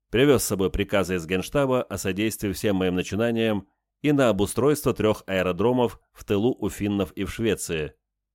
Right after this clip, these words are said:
А что? Немцы же смогли у нас в тылу секретные аэродромы устроить. Чем мы хуже? Правда, где немцы свои аэродромы прятали, ни хрена не помню. Так, краем уха слышал когда-то.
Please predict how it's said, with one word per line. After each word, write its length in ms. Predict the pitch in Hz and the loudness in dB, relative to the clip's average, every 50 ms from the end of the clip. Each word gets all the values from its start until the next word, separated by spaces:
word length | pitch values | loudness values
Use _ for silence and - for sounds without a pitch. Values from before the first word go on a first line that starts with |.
| _ _ _ | _ _ _
А 200 | _ - 113 143 | _ 0 0 0
что? 360 | 143 - - - 82 73 - _ _ _ _ _ _ _ _ _ _ _ _ _ _ _ | 0 -2 -4 -4 -4 -4 -6 _ _ _ _ _ _ _ _ _ _ _ _ _ _ _
Немцы 380 | - 110 127 117 - - 101 | 2 4 4 4 2 2 0
же 80 | 98 90 | -2 -2
смогли 340 | - - 104 104 113 147 165 | -2 -2 -2 0 0 0 2
у 140 | 156 127 | 2 4
нас 180 | 113 104 95 - | 4 2 0 0
в 40 | - | -2
тылу 200 | 110 104 104 95 | -2 -2 -2 -2
секретные 560 | - - 98 - 98 98 92 - 95 92 92 | -2 -4 -6 -4 -4 -4 -2 -2 -2 0 0
аэродромы 440 | 92 95 98 92 92 90 87 85 82 | 0 0 0 0 0 -2 -2 0 -2
устроить. 580 | 82 - - 82 85 82 80 76 73 - _ _ _ _ _ _ _ _ _ _ | -4 -6 -4 -4 -2 -2 -2 -4 -6 -10 _ _ _ _ _ _ _ _ _ _
Чем 240 | - - 92 90 90 | -6 -2 -2 0 0
мы 180 | 87 90 113 | 2 0 0
хуже? 460 | 110 - 151 151 131 113 135 135 117 - _ _ _ _ _ _ _ _ _ _ _ _ _ _ | 0 2 0 0 2 2 0 0 -2 -4 _ _ _ _ _ _ _ _ _ _ _ _ _ _
Правда, 640 | - 85 98 98 92 85 95 95 92 90 82 - _ _ _ _ _ | -2 0 0 0 2 2 2 2 4 2 2 -2 _ _ _ _ _
где 300 | - - 78 - - - | -12 -10 -4 0 2 2
немцы 360 | 127 127 127 127 120 - 127 110 | 4 4 2 2 2 2 0 -2
свои 300 | - 113 110 110 110 107 | 0 4 4 4 4 4
аэродромы 720 | - 104 98 98 95 95 92 87 95 120 127 131 127 117 | 2 0 2 2 2 2 0 2 2 2 4 4 2 2
прятали, 480 | - 120 120 110 - 120 110 110 104 | 2 2 2 2 2 0 2 2 2
ни 160 | 95 95 120 | 2 2 0
хрена 440 | 131 98 - 107 101 110 101 98 90 85 | 0 -2 -2 -2 0 0 2 2 2 0
не 100 | 85 80 | 0 -2
помню. 500 | 69 - 80 76 76 76 73 71 69 - _ _ _ _ _ _ _ _ _ | -2 -2 -4 -4 -4 -4 -6 -8 -10 -12 _ _ _ _ _ _ _ _ _
Так, 240 | 131 127 - - _ | 0 0 0 -2 _
краем 400 | - 117 120 113 110 104 107 - | 0 2 4 4 4 2 0 -2
уха 300 | - 120 107 - - 85 | -2 -4 -4 -2 -4 -6
слышал 380 | - - 127 139 - - 95 85 | -6 -4 -4 -4 -2 -2 -2 -2
когда-то. 580 | - 87 78 82 82 78 76 - 78 73 - | -2 -4 -4 -4 -4 -4 -4 -4 -6 -8 -8